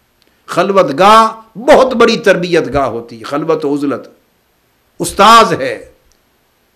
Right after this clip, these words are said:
खलवत उज़लत मुरब्बी है, खलवत उज़लत मुअल्लिम है, खलवत उल्वत सीरत साज है।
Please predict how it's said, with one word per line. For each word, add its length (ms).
खलवत 360
उज़लत 380
मुरब्बी 560
है, 440
खलवत 400
उज़लत 640
मुअल्लिम 520
है, 420
खलवत 380
उल्वत 600
सीरत 440
साज 580
है। 380